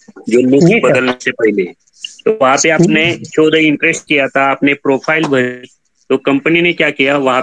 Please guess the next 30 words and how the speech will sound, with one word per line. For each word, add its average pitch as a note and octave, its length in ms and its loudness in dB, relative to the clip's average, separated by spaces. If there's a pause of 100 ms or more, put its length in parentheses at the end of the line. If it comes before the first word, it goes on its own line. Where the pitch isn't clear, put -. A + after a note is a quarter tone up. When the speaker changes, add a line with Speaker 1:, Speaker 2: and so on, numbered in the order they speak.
Speaker 1:
पे C#3+ 160 2
एक D3+ 80 -4 (140)
email D3 400 2 (100)
add C3 220 -2
कर A#2 180 -2
दिया G#2+ 220 0
आपके G#2+ 280 -4
लिए F#2+ 220 -6 (300)
extra, A2+ 400 -6 (600)
क्योंकि A#2+ 260 -2
आपको D3+ 280 -2
वहाँ D3+ 160 2
information C3 680 -2
देना G#2+ 220 -2
है। F2+ 120 -8
उसके A2 260 -4
बाद C#3 260 -2
में D#3 220 -2 (300)
आपका - 420 -6 (120)
date C#3+ 240 -2
of D3+ 180 -4 (100)
birth C#3 240 0 (520)
वहाँ A#2 180 0
पे C#3 140 0
active C#3 300 -4
कर B2+ 200 -2
दिया, F#2 240 -6 (480)
वो D3+ 160 4
भी G3 200 -2 (320)
by D#3+ 360 -2